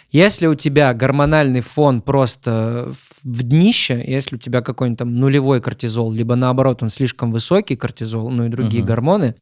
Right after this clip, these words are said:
Speaker 1: то сначала восстанови свой гормональный фон, а потом уже иди в какую-нибудь, там, не знаю, терапию, там все остальное. А когда человек восстанавливает гормональный фон, уже ему терапия нафиг не нужна становится.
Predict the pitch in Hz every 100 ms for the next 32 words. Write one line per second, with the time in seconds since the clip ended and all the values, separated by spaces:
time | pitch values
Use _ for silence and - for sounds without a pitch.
0 | - 160 - 160 - 190 190 127 143 -
1 | 151 156 170 156 113 131 127 120 123 127
2 | 123 120 113 170 196 131 117 147 165 127
3 | 110 113 110 147 - 113 123 110 113 107
4 | 110 - 113 110 196 214 160 123 127 -
5 | 120 - - - 156 175 170 170 160 147
6 | - 156 143 143 147 147 135 - 190 147
7 | 147 135 143 139 156 131 117 - 117 113
8 | 113 - 123 - - -